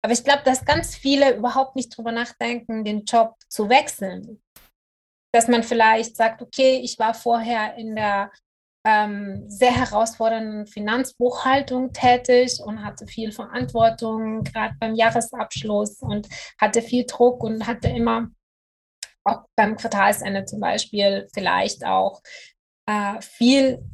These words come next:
zu tun und das war sehr stressig“, dass man dann vielleicht wechselt zur reinen Debitorenbuchhaltung oder dass man dann Verantwortlichkeiten abgibt oder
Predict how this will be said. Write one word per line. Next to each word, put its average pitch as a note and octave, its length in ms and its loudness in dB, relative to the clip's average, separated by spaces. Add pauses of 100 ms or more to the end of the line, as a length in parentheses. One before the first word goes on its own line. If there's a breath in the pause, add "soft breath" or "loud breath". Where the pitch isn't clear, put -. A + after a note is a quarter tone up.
(200)
zu - 120 -12
tun D#4 560 4
und A3 200 -2
das G#3+ 200 -4
war G3+ 120 0
sehr G#3 140 -2
stressig“, A3+ 500 0
dass G#3 180 -6
man G#3+ 140 -4
dann G#3 160 -2
vielleicht G#3 420 -4
wechselt G#3 560 -4 (420)
zur G#3 520 -2 (260)
reinen A3 400 0
Debitorenbuchhaltung G3+ 1500 -2
oder G3+ 240 2
dass G#3+ 260 -2
man A3 140 -2
dann G3+ 400 -4 (300)
Verantwortlichkeiten G#3+ 1080 -6
abgibt - 640 -6
oder G#3 460 0